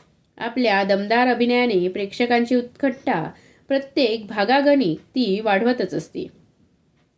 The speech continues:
खऱ्या आयुष्यात प्रणाली दिसायला अतिशय सुंदर आहे.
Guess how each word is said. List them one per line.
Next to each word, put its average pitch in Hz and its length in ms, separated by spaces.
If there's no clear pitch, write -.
खऱ्या 220 220
आयुष्यात 233 560
प्रणाली 214 480
दिसायला 202 580
अतिशय 196 440
सुंदर 254 360
आहे. 214 220